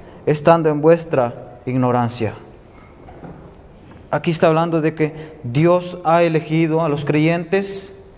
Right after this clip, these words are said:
para que vivan en obediencia. Y ahora dice,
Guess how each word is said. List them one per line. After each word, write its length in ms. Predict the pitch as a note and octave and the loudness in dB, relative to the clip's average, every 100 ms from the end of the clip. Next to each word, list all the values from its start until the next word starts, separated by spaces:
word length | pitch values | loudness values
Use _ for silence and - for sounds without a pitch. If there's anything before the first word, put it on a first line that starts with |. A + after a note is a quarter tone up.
| - - - - | -20 -20 -20 -2
para 300 | D#3+ E3+ F3 | 6 6 6
que 100 | F3 | 0
vivan 320 | E3+ F3+ F3+ | 0 2 2
en 120 | F3 E3 | 0 0
obediencia. 760 | D3+ D3+ C3+ C3+ C3 B2 F#2 - - - - - - - - - | 0 0 0 -4 -4 -4 -4 -6 -20 -20 -20 -20 -20 -20 -20 -10
Y 120 | C3+ D3+ | 0 2
ahora 320 | E3 F#3+ F3+ | 4 4 4
dice, 400 | E3 D#3+ B2+ | 2 0 -6